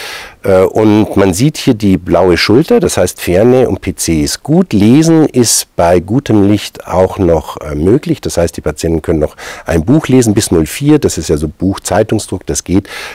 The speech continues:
Kleingedrucktes wie bei Multifokallinsen, äh, geht auf keinen Fall mehr. Ähm, nachdem ich das wissenschaftlich zwölf Jahre mit den Linsen aufgearbeitet hat, habe ich's bei mir selber operiert. Ich bin heute noch happy. Man sieht mich, ich kann hier alles lesen. Ich brauche keine Brille.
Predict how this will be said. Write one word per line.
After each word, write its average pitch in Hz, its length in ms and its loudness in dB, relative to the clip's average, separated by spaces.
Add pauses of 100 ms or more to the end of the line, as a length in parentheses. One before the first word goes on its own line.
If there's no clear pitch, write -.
(120)
Kleingedrucktes 87 880 -2
wie 82 100 0
bei 76 100 2
Multifokallinsen, 69 1200 -4
äh, 67 300 -6
geht 73 220 -6
auf - 140 -8
keinen 80 300 -2
Fall 62 280 -10
mehr. 58 260 -12 (840)
Ähm, 110 500 2
nachdem 107 400 2
ich 127 80 2
das 104 220 2
wissenschaftlich 117 420 0
zwölf 101 300 -2
Jahre 98 180 2
mit 92 140 0
den 87 80 2
Linsen 92 280 0
aufgearbeitet 95 840 -2
hat, 95 140 -6
habe 87 160 -2
ich's - 100 -8
bei 90 140 0
mir 82 160 2
selber 87 360 2
operiert. 87 480 -2
Ich - 140 -10
bin 90 160 -2
heute 95 300 0
noch 80 160 0
happy. 123 260 0
Man 92 240 4
sieht 101 240 0
mich, 98 160 -2
ich 76 100 -10
kann 90 200 0
hier 90 160 0
alles 82 180 -4
lesen. 92 400 -2
Ich - 140 -10
brauche 104 260 -4
keine 85 240 -2
Brille. 85 320 0